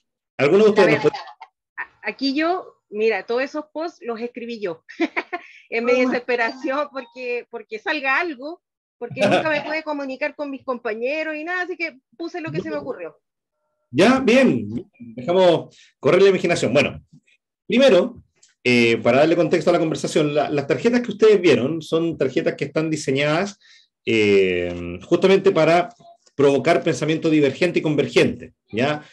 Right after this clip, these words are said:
Speaker 1: Son palabras que son neologismos que están asociados a una imagen, pero que en estricto rigor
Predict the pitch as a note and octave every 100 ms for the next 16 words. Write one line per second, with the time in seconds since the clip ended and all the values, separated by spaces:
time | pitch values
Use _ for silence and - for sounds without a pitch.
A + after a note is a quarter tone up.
0 | - - - C#3 C#3+ C#3+ C3 B2 A#2+ C3
1 | D3+ E3+ F3+ - D3+ D3+ D3 C3 C3 C#3+
2 | C#3+ D3+ D3 C3 A3 C#3 C#3+ G3+ - _
3 | _ _ - - C3 C3 D#3+ D#3+ C3+ E3
4 | E3 D#3+ D#3+ F3+ F3+ - F3+ G#3+ - -
5 | _ _ - C3+ C3+ C3+ C3+ C3+ C3 C3
6 | B2+ E3 F3 E3 D#3+ F3 G3